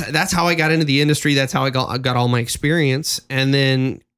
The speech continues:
now what I do, for those of you not familiar, is I am a YouTuber. Um, I'm a freelance operator, so I work for Rick most of the time, <clears throat> but I do have a couple other contractors that I fill in with. Um, but my primary passion, it has become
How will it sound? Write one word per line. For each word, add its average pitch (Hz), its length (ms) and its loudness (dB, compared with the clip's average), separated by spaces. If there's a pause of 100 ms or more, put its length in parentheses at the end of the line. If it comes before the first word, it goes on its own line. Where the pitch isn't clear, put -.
(320)
now 147 480 0
what 151 220 2
I 117 140 -2
do, 120 360 -2
for 131 180 -4
those 123 260 -2
of 117 120 -4
you 120 120 0
not 117 200 -2
familiar, 117 480 -4
is 123 540 -4
I 127 240 -4
am 143 240 0
a 120 180 0
YouTuber. 180 800 -4 (220)
Um, 117 680 -2 (500)
I'm 120 180 -2
a 113 40 -2
freelance 156 580 0
operator, 151 520 0
so 139 160 -2
I 120 60 -2
work 135 200 -2
for 131 140 -4
Rick 131 320 -2
most 127 420 0
of 131 140 -4
the 123 80 -2
time, 127 480 0 (120)
<clears throat> - 200 -20
but 127 80 -2
I 123 80 0
do 127 140 2
have 123 120 0
a 123 60 -2
couple 123 240 -2
other 120 160 0
contractors 117 640 -2
that 117 100 0
I 110 80 -2
fill 117 300 -2
in 120 180 0
with. 110 240 -2 (380)
Um, 113 400 -2
but 139 160 -2
my 127 160 0
primary 147 420 0
passion, 117 640 -2
it 120 160 -4
has 120 240 -2
become 117 720 -2